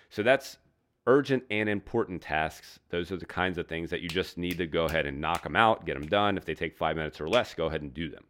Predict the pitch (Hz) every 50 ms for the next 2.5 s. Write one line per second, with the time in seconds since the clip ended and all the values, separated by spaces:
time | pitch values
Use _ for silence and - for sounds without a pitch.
0 | _ - - 78 69 71 71 71 73 82 71 53 50 - - - _ _ _ _
1 | _ _ _ _ _ _ _ _ _ _ _ - 98 104 101 - - - _ -
2 | 92 120 131 101 - - - - - -